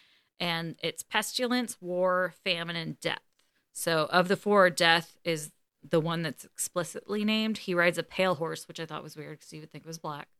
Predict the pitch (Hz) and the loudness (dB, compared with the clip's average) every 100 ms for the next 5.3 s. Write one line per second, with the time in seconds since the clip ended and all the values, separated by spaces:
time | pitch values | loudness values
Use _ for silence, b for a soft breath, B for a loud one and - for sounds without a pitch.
0 | _ _ _ 170 165 208 202 339 - - | _ _ _ -4 2 4 6 6 4 0
1 | 196 190 185 180 170 170 180 160 160 - | 4 4 4 4 4 2 -2 -4 -6 -4
2 | 170 170 170 165 202 214 233 185 170 165 | -2 -2 -2 -4 0 0 0 0 0 0
3 | 165 - 175 175 165 - 175 - 190 185 | -4 -6 -4 -4 -6 -2 -2 0 -4 -4
4 | - 175 165 170 165 143 147 165 160 156 | -4 -6 -4 -4 -4 -8 -10 -6 -4 -4
5 | 180 226 | -2 -2